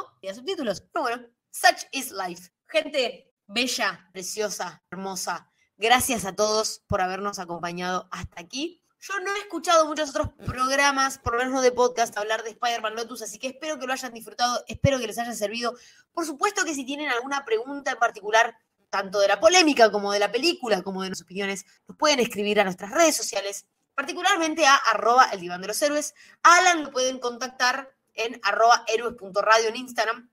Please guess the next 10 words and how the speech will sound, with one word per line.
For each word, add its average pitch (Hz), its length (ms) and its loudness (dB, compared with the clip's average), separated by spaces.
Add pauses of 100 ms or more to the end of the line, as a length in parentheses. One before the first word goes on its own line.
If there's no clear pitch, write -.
(240)
y - 60 0
a 330 100 2
Tommy 302 200 4
lo 277 120 -4
pueden 233 260 -2
contactar 226 600 2
en 233 300 -4 (120)
arroba 202 880 2
Tommy 196 520 -6
Fabe, 202 600 0